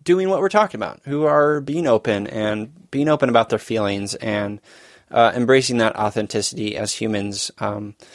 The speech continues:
so talking about those people, highlighting them, uh, whether th-, we know them personally or not.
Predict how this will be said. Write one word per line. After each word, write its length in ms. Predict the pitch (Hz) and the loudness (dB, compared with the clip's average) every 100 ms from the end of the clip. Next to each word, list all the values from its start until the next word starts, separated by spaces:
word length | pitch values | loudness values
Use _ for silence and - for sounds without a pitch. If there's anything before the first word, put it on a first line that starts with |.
| - | -18
so 140 | - 131 | -8 2
talking 240 | 135 131 | 2 4
about 140 | 135 | 2
those 180 | 127 127 | 4 2
people, 360 | - 131 131 120 | 0 -4 0 2
highlighting 540 | 117 120 123 123 120 | 2 4 2 2 0
them, 420 | 117 117 113 117 - _ _ - _ _ _ _ _ _ _ - | 0 0 -2 -6 -14 _ _ -20 _ _ _ _ _ _ _ 0
uh, 260 | 127 117 | 4 4
whether 260 | 120 127 123 | 4 4 2
th-, 120 | 120 | -2
we 200 | 131 127 | -6 -2
know 160 | 127 127 | 2 2
them 140 | 123 | 2
personally 400 | 139 131 - 151 | -2 -4 -4 -4
or 60 | 156 | -2
not. 260 | 180 - | -2 -2